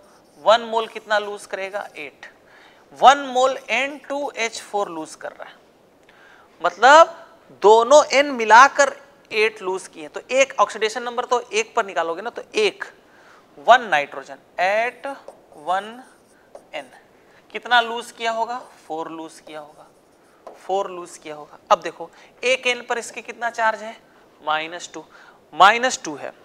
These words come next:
और अगर four loose करेगा, four loose करेगा तो जो वाई आएगा उस पर charge कितना आएगा?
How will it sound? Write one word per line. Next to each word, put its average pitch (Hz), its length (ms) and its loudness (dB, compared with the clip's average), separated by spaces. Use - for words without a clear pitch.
और 220 120 8
अगर 233 180 0
four 254 360 8
loose 247 280 -4
करेगा, 170 420 0
four 233 240 4
loose 233 240 -8
करेगा 202 400 -2
तो 202 140 -6
जो 185 220 -6
वाई 165 320 0
आएगा 170 300 -4
उस 160 100 -12
पर 170 120 -20
charge 165 300 -10
कितना - 260 -20
आएगा? - 220 -20